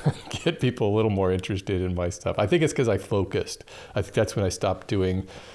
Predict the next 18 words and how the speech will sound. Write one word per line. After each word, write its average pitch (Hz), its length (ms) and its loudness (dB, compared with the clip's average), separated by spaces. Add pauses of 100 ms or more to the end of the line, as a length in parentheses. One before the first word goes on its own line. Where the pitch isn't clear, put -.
(460)
all 101 220 2
the 98 100 2
mishmash 92 680 0
of 92 80 -2
videos, 87 720 0
the 95 120 0
roller 87 360 2
coaster 92 420 -4
videos 85 500 0
and 87 120 -2
the 90 60 -4
family 85 440 -2
videos 85 480 -4
and 87 100 -4
all 87 140 -2
this 90 180 -6
other 98 200 -4
stuff. - 480 -10